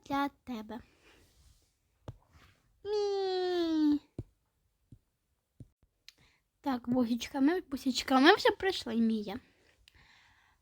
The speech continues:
Мія, ти ще маленька,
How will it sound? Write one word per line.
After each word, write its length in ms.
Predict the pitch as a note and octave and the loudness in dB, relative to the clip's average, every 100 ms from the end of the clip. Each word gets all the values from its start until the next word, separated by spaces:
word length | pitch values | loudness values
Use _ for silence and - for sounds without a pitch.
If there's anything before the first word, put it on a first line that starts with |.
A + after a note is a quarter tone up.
| _ _ _ _ _ _ _ _ _ _ _ - D#5 D#5+ C#5 C5+ B4+ A#4 - - - - - - - _ _ _ - D4+ _ _ - - | _ _ _ _ _ _ _ _ _ _ _ -18 -12 -10 -8 -8 -8 -10 -16 -20 -20 -18 -18 -18 -20 _ _ _ -16 -16 _ _ -20 0
Мія, 440 | D4+ E4 G#4 G4+ | 6 8 10 8
ти 120 | D#4+ D#4+ | 6 2
ще 120 | E4+ | 2
маленька, 680 | F#4+ F#4 D#4 B3 - G#3+ | 4 6 6 4 2 -6